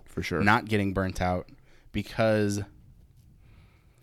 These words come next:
Speaker 2: you might still get burnt out, but even if you are burnt out, you can still be productive and you can still work towards something, and you can almost, like, work through being burnt out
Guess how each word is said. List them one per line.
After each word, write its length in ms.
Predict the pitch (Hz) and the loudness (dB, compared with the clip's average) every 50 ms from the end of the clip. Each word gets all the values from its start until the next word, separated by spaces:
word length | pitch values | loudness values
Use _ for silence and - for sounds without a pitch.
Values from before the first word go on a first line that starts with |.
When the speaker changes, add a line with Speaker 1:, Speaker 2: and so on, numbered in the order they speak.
| _ _ | _ _
Speaker 2:
you 100 | 113 120 | 0 2
might 180 | 151 151 147 - | 2 2 2 0
still 140 | - 147 | 0 2
get 160 | 135 131 117 101 | 2 2 2 4
burnt 240 | 107 107 101 - | 2 2 2 2
out, 360 | 104 104 104 101 92 - - - | 4 4 4 4 2 0 -2 -2
but 180 | 107 107 104 - | -2 -2 0 0
even 280 | 110 117 117 117 113 | -2 0 2 2 2
if 140 | 113 104 - | 0 0 0
you 100 | 107 92 | -2 0
are 120 | 95 101 98 | 2 2 2
burnt 280 | 95 101 101 95 - | 2 2 0 0 0
out, 180 | 101 95 95 - | 0 0 0 0
you 80 | 87 98 | -4 -4
can 120 | - 101 | -6 -6
still 200 | - - - 104 | -6 -4 -4 -2
be 80 | 98 95 | -2 -2
productive 560 | 92 - 98 87 92 95 - - 95 90 90 - | -4 -6 -4 -4 -4 -4 -4 -4 -4 -4 -4 -6
and 100 | - 95 | -6 -4
you 60 | 98 92 | -4 -4
can 100 | 98 92 | -4 -6
still 260 | - - 101 92 87 | -4 -2 -2 -2 -2
work 220 | 85 92 98 - - | -2 -4 -4 -4 -4
towards 220 | - 120 117 - | -2 -2 -2 -2
something, 240 | - 123 120 131 117 | -2 -4 -4 -4 -2
and 100 | 98 110 | -2 -2
you 40 | 120 | -2
can 120 | 135 123 | -2 -2
almost, 260 | 123 131 127 120 - - | 0 0 0 -2 -2 -4
like, 120 | 104 95 - - | -4 -6 -6 -8
work 380 | - 90 98 98 98 - - - - - - - - - _ - - - - - | -6 -2 -2 -2 -2 -4 -10 -20 -20 -20 -20 -20 -20 -20 _ -18 -14 -12 -6 -4
through 260 | 113 101 98 104 110 | 0 2 2 2 2
being 280 | 117 123 127 127 123 | 2 2 2 2 2
burnt 280 | 120 131 127 127 123 - | 2 4 2 2 2 2
out 300 | 127 123 127 127 - - | 2 2 2 2 0 -6